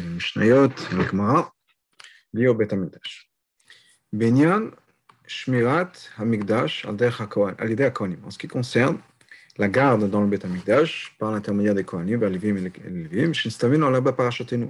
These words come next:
qui est une mitzvah dans notre paracha, Ita be Mishnah Resh Maseret Mad-, Midot. C'est marqué dans la Mishnah au début de la Maseret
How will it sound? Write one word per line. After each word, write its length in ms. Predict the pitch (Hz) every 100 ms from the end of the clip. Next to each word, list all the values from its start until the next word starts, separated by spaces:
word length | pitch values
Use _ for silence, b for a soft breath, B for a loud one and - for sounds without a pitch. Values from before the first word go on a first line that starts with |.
| -
qui 60 | 113
est 140 | -
une 100 | 104
mitzvah 460 | 101 98 - 127 131
dans 120 | 117
notre 160 | 107
paracha, 460 | - 92 90 - 208 - _ b b b b b b -
Ita 200 | 123 214
be 80 | 190
Mishnah 280 | 170 - 170
Resh 180 | 165 156
Maseret 340 | 135 151 139
Mad-, 220 | 120 107 -
Midot. 300 | 117 107 -
C'est 180 | - 120
marqué 220 | 127 190
dans 120 | 175
la 100 | 139
Mishnah 300 | 113 - 143
au 40 |
début 220 | 131 120 139
de 80 |
la 120 | 110 104
Maseret 460 | 113 110 113 107